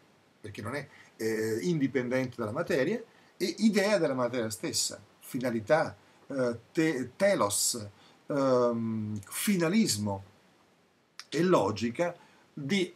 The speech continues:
autocostruzione spontanea della, della natura stessa. Il, l'albero è appunto un oggetto che si autocostruisce spontaneamente. Chi è il produttore? Nessuno, potremmo dire. Il produttore è la natura, ma anche questa è una personificazione.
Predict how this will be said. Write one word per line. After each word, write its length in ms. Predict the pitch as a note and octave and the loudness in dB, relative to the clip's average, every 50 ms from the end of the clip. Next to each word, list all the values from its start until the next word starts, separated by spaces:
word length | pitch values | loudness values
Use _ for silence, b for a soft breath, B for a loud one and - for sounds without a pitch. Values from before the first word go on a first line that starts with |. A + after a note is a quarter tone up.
| - _ | -6 _
autocostruzione 1080 | E3+ G3+ A3 G#3+ F3+ E3 D3+ - - D3+ D3 - D3 C3+ - - C3 - - D#3 C#3+ B2 | 2 6 8 8 8 6 6 2 0 -2 0 -2 -4 -6 -6 -8 -8 -4 -2 0 0 0
spontanea 960 | - - - - C3+ C3 C#3 C#3+ D3 B2 A2 A2+ A2+ B2 C#3 D3 B2 F#2+ G2 | -2 -2 -2 -2 -2 -2 2 2 2 2 2 0 -2 -2 -4 -4 -4 -6 -8
della, 440 | G2+ G#2 B2+ B2 A#2 A2+ A2+ A2 G#2 | -4 -2 0 0 2 0 0 -2 -2
della 160 | G#2+ A2+ A2 G#2+ | -4 -4 -4 -4
natura 260 | G#2+ G#2 A#2+ G2+ F#2+ | -6 -6 -8 -8 -8
stessa. 500 | G2 - - F2+ - - - - - - b b b b b b b b b b b _ - | -10 -12 -14 -10 -8 -6 -6 -6 -8 -10 b b b b b b b b b b b _ 4
Il, 420 | E3 E3 D3+ C#3 C3+ C3 C3 B2 | 6 6 8 8 8 6 6 4
l'albero 560 | B2 C#3+ F#3+ B3 C4+ A#3+ G3 F3 D3 B2+ A#2+ - | 6 8 8 8 8 6 4 4 4 4 4 4
è 100 | E3 E3+ | 2 2
appunto 460 | C#3+ A#2+ - - C3+ C#3 C#3 C#3 C3+ | 0 0 -2 -2 -2 -2 -2 -2 0
un 60 | C3 | 0
oggetto 540 | B2+ A#2+ G#2+ C3 C#3+ D3+ - - - C#3 A#2 | 0 0 2 2 2 2 0 -2 -4 -4 -4
che 120 | - B2 | -4 -4
si 180 | G#2+ - - C#3 | -6 -2 0 2
autocostruisce 880 | D#3+ F3+ F3+ C#3+ B2 A#2+ - A#2 A2 A#2+ A2+ - - C3+ C#3+ D3 D3 D3 | 2 4 4 2 2 0 -2 -2 0 0 -2 0 0 0 0 0 -2 -6
spontaneamente. 800 | C#3+ - A#2 G#2+ G#2+ G#2+ G2+ G#2+ C3 C3 G#2+ F#2 F#2 - G#2 G2+ | -6 -6 -8 -6 -4 -4 -4 -4 -4 -4 -6 -8 -10 -12 -14 -12
Chi 180 | - - A#3+ | 0 2 4
è 40 | E3+ | 4
il 100 | A#2+ G#2 | 4 2
produttore? 680 | - G#2+ G2+ G2+ G2+ G2 F#2+ - G2 F2+ F2+ F2+ F#2 - | 0 -4 -6 -6 -6 -6 -8 -10 -10 -10 -10 -12 -12 -10
Nessuno, 640 | - A#3 C4 - - - - C4+ G#3+ B2 G#2 F#2+ F2+ | -6 -4 -2 0 2 2 2 0 -2 -2 -4 -6 -8
potremmo 400 | - - - G#2+ G2 G2 F#2+ F#2+ | -10 -10 -8 -8 -6 -6 -6 -6
dire. 260 | G2 G2 F#2 F2 F#2 | -8 -8 -10 -10 -12
Il 80 | G#2+ | -12
produttore 600 | A#2 A#2+ E3+ F#3 A#3 - - - G#3+ A#3+ A3 - - | -6 -4 -2 -2 -2 0 2 2 4 4 4 2 0
è 160 | C#3 E3 E3 | 0 0 0
la 100 | D3 C3 | 2 2
natura, 540 | B2+ A#2+ A2+ - - A3+ F#3 A#2 F#2+ - - | 2 2 0 0 -2 -2 -2 -2 -4 -6 -8
ma 120 | G2 A2+ C3 | -8 -8 -8
anche 180 | C#3 B2+ A2+ | -6 -6 -6
questa 260 | - G3 A3+ A3 - | -2 -2 -2 -2 -2
è 40 | C#3+ | -4
una 100 | G#2+ G2+ | -4 -4
personificazione. 1080 | G2+ G2+ B2 A2 G#2 - A2+ A2 G#2+ B2 A2 A2+ G#2+ - - - B2 G2 F#2+ F#2+ F#2+ | -6 -6 -8 -8 -6 -6 -8 -8 -8 -8 -10 -10 -10 -10 -10 -10 -8 -8 -10 -10 -12